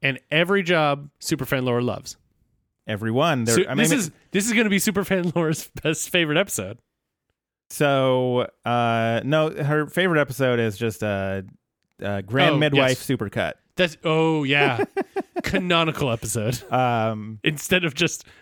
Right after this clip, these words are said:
Speaker 1: a, a, a
Speaker 2: you know, you know how
Speaker 1: <laughs> a
Speaker 2: people
Speaker 1: demo
Speaker 2: on
Speaker 1: reel, yeah.
Speaker 2: YouTube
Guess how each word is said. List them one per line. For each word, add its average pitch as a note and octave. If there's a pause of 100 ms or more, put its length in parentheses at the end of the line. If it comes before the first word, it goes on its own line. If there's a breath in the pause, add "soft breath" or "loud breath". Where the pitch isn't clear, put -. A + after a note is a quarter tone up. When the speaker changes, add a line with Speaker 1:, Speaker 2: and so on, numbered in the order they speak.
(120)
Speaker 1:
a, D#3+
a, E3+
a C#3+
Speaker 2:
you D#3+
know, G3+
you D#3+
know E3+
how C#3+
Speaker 1:
<laughs> -
a F#3+
Speaker 2:
people E3
Speaker 1:
demo E3+
Speaker 2:
on D#3
Speaker 1:
reel, C#3
yeah. C#3+
Speaker 2:
YouTube A2